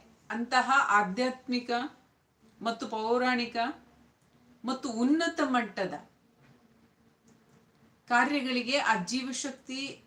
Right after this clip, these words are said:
ಅಷ್ಟೊಂದು ಆಧ್ಯಾತ್ಮಿಕವಾಗಿ ಪ್ರಬಲವಾಗಿರೋದೇ ಇಲ್ಲ, ಅದರ ಆಚರಣೆಯನ್ನ ಮಾಡ್ಲಿಕ್ಕೆ ಮನಸ್ಥಿತಿಗೆ ಹೋಗೋದೇ.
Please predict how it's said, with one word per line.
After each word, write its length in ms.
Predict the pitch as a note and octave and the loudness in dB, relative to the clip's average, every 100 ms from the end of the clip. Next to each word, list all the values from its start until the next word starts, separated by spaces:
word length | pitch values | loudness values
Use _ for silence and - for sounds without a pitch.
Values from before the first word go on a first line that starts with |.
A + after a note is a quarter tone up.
| - | -14
ಅಷ್ಟೊಂದು 320 | - A#3+ A#3 | -10 -4 2
ಆಧ್ಯಾತ್ಮಿಕವಾಗಿ 760 | G3+ G3 A#3+ A#3+ A#3+ A#3 A3+ | 2 2 -4 -4 -6 -6 -6
ಪ್ರಬಲವಾಗಿರೋದೇ 880 | A#3 G3 F3 A3 A3+ A3 G3+ G#3+ G#3 | -8 -6 -6 -2 0 0 0 -2 -2
ಇಲ್ಲ, 180 | G#3 F3+ | -2 -2
ಅದರ 140 | F3 - | -4 -6
ಆಚರಣೆಯನ್ನ 600 | F3 F3+ - G3 G3 F#3+ F#3 | -2 -2 -4 -8 -6 -4 -4
ಮಾಡ್ಲಿಕ್ಕೆ 440 | F3 E3 D#3+ D#3 | -4 -6 -10 -10
ಮನಸ್ಥಿತಿಗೆ 480 | D#3 D#3+ - E3+ D#3 | -12 -12 -14 -16 -14
ಹೋಗೋದೇ. 460 | D#3 D3 C#3+ C3+ | -12 -12 -14 -16